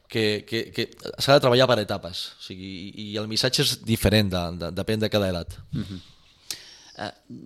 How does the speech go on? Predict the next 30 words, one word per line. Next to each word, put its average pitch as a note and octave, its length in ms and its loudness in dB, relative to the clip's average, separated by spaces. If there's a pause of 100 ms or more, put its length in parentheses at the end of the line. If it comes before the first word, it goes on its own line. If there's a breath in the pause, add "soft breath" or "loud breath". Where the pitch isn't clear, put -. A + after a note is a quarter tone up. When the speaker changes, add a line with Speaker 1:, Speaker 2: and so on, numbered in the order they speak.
(300)
Speaker 2:
m'he G2+ 80 -6
oblidat C#3 320 -4
el A2 80 -2
paper G2 360 -2 (100)
a-, - 160 -12 (240)
aquí A2 140 -10
a G2 40 -2
la F#2+ 120 -2
redacció, A2 420 -2 (600)
però A2 220 0
et F#2+ 160 -4
volia B2+ 160 2
comentar, B2+ 380 2 (1000)
i, F2+ 360 -10
i A2 100 -6
marxo C3+ 320 2
una C3 100 0
miqueta A#2 240 -4
potser G#2+ 300 -6
del, G2+ 180 2
del, F#2 220 -2 (180)
de, E2 140 -20 (280)
ara G#2+ 200 -2
hi - 20 -12
tornarem, F#2+ 460 -2
eh, - 40 -4
aquí F#2+ 300 -8
a E2+ 80 -8
la E2+ 100 -4
Blanca, G2 360 -6